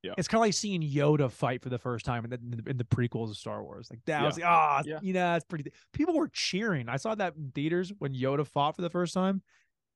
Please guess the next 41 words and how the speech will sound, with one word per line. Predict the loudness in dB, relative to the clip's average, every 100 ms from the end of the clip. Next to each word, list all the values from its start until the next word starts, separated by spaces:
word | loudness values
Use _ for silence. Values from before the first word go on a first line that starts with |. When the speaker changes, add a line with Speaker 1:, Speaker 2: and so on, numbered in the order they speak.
| 0
Speaker 2:
He's | 4
doing | 6 6
the | 4
jumping, | 4 4 4 4 2 2
spinning | 0 -2 -4 2 4 4 4 2 0
mini | 0 2 2
Speaker 1:
Yep. | 4
Speaker 2:
lightsaber. | 2 0 0 2 2 0
Speaker 1:
Does | -2 -8
the | -10
front | -6 -8 -2
flip | 0 0
thing | -4 -10
with | -8 -8
the |
lightsaber, | -8 -6 -6 -6 -4 -2
Speaker 2:
Yeah, | 0 0
Speaker 1:
yeah. | -2
Speaker 2:
just, | -4
like, | -6 -4
just | -6 -4
fucking | -4 -4 -8
Krav | -6 -2 0 2
Maga | 0 0 2 2
with | 2 0
backflip | -2 -2 -2 -4 -4 -2
karate. | 2 4 6 4 2 0
<laughs> | -8 -8 -10
It's | -10
fucking | -14 -14 -16 -12
sick, | -10 -10 -12 -16 _
dude. | -16 -16 -18 _ -20 -20 -20 _ _ _ -6
Um, | 0 2 4 2 0 -6 -14 _ _ _ -20 _ 2
yeah, | 8 8
dude, | 8 6
I | 4
like | 6 2 0 -10 _ _ _ _ -2
every | 0 0 0
part | 2 2
of | 0
this. | -2 -2 -4 -12